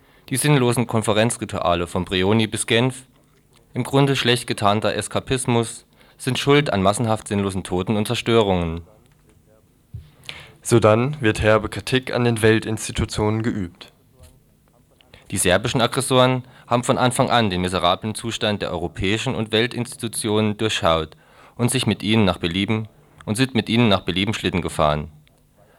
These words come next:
Speaker 1: Warum hat es andersherum fast zwei Jahre für klare Reaktionen gebraucht? Ganz einfach. Nicht einmal das alte, kleine, feine Europa war einig und hatte ein gleichgerichtetes Friedensinteresse.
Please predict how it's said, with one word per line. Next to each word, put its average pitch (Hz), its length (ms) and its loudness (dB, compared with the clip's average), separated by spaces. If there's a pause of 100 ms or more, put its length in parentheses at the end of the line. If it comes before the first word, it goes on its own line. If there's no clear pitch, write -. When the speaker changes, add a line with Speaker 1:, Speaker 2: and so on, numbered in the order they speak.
Speaker 1:
Warum 110 240 2
hat 113 140 2
es 107 140 -2
andersherum 85 760 0
fast - 340 -6
zwei 107 180 4
Jahre 98 320 2
für 98 160 -8
klare 101 420 -2
Reaktionen 92 480 -4
gebraucht? 107 580 -2 (600)
Ganz 127 200 0
einfach. 82 600 -2 (560)
Nicht - 180 -6
einmal 110 220 2
das 98 160 -2
alte, 123 480 0 (160)
kleine, 113 540 0
feine 117 380 0
Europa 104 520 -2
war 73 120 0
einig 82 400 -4 (300)
und 95 140 -4
hatte 104 200 2
ein 90 120 0
gleichgerichtetes 113 840 -4
Friedensinteresse. 82 960 -4